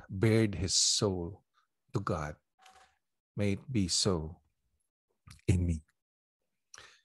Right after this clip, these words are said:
Today's prayer, Lord, may I learn to trust you as David did.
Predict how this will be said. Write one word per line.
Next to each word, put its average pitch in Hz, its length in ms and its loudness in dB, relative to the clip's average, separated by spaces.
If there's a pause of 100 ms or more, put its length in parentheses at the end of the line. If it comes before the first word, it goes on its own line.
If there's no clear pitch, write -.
(300)
Today's 147 320 6
prayer, 98 400 2
Lord, 110 460 2 (460)
may 101 200 0
I - 20 -2
learn 131 400 0
to 107 240 -6
trust - 600 -2
you 110 360 0 (640)
as - 140 -2
David 104 420 2
did. 76 320 -4